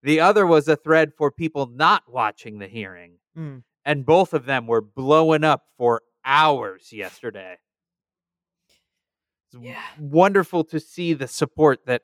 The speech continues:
Speaker 1: all Says Whovians have
Speaker 2: Yep.
Speaker 1: for each other.
Speaker 2: It
Speaker 1: It's
Speaker 2: sure is.
Speaker 1: wonderful, a wonderful group of people collected there.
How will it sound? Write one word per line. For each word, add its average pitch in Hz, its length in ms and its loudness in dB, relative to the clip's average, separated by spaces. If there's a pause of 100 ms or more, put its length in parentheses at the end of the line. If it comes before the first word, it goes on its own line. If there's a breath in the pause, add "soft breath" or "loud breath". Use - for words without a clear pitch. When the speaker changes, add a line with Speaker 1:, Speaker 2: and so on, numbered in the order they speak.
Speaker 1:
all 139 380 4
Says 135 300 -4
Whovians 127 540 -2
have 120 300 0
Speaker 2:
Yep. 151 140 -4
Speaker 1:
for 117 160 2
each 110 240 -6
other. 92 380 -8 (680)
Speaker 2:
It 123 100 -20
Speaker 1:
It's 113 100 -16
Speaker 2:
sure 160 160 -2
is. 160 40 2
Speaker 1:
wonderful, 127 600 0 (720)
a 120 100 0
wonderful 131 640 0
group 120 260 -8
of 117 120 -6
people 113 300 -6
collected 107 500 -6
there. 101 260 -6